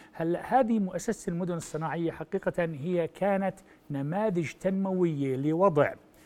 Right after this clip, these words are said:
آه، محفزات تنمية موزعة على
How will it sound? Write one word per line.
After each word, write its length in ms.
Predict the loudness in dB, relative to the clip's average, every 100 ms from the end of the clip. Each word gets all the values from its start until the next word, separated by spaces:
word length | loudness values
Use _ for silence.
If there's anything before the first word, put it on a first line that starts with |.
| -6 0
آه، 260 | 2 0 -2 -6 -4 -4
محفزات 840 | -4 -4 -6 -2 -2 0 2 2 0 -2
تنمية 540 | 0 2 0 -2 -4
موزعة 800 | -4 0 2 0 4 4 4 2
على 380 | 2 2 0